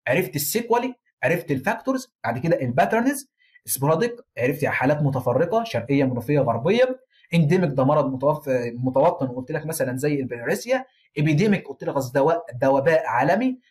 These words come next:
بعد كده لا، ال-، ال-، ال-، الهايبر endemic هي نفس الانديميك، الايبيديميك ده وباء. بعد كده لما يبقى بانديميك يبقى بقى وباء عالمي.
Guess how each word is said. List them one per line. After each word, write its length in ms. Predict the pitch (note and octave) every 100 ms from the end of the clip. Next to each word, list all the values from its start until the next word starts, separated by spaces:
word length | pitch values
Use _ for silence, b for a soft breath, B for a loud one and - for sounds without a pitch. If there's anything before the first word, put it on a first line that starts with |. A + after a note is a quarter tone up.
| _
بعد 220 | - B2+
كده 200 | E3 D3+
لا، 260 | D3 E3+ C3+
ال-، 100 | C3
ال-، 680 | C#3 C3 C3 C3 B2+ A#2+ A#2+
ال-، 320 | B2+ - B2
الهايبر 400 | B2+ C3 G3+ F3 -
endemic 420 | D#3 F#3+ F3 -
هي 160 | F3+ F3
نفس 220 | F#3 -
الانديميك، 440 | D3 C#3+ E3 D#3+
الايبيديميك 460 | C#3 C#3+ C#3 F3+ D3+
ده 80 | C#3
وباء. 320 | C3+ F3+ B3+ - _ _ _ -
بعد 200 | F#3+ E3+
كده 180 | G3+ F3
لما 300 | G3 G3 D#3
يبقى 200 | C#3 C3+
بانديميك 440 | C3+ C3+ F3 -
يبقى 200 | C3 B2
بقى 240 | C3+ C#3
وباء 260 | B2+ B2+ E3+
عالمي. 440 | C#3+ D3 F#3 F#3+